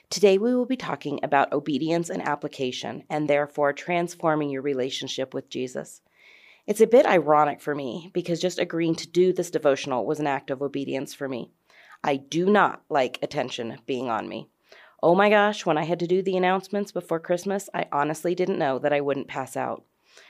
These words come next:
I much prefer being in the backgrounds of anything going on. But when Pastor Don asked me to do one day of devotionals,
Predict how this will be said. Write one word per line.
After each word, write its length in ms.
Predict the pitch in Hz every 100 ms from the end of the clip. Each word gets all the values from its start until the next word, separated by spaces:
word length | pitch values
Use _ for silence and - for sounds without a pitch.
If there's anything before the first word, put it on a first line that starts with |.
| - -
I 120 | 165
much 260 | 165 170 -
prefer 420 | 247 233 180 143
being 280 | 143 147 143
in 100 | 151
the 40 |
backgrounds 600 | 151 160 147 127 117 104 -
of 120 | -
anything 420 | - 139 113 117 117
going 280 | 110 110
on. 260 | 107 73 143 _ _ _ _ _ _ _ _ -
But 300 | 202 - -
when 180 | 143 139
Pastor 360 | - 147 190
Don 240 | 190 175 -
asked 320 | - - -
me 280 | 127 123 -
to 80 | -
do 120 | 139
one 180 | 131 131
day 140 | 143 151
of 80 |
devotionals, 680 | 151 127 127 - 160 175 196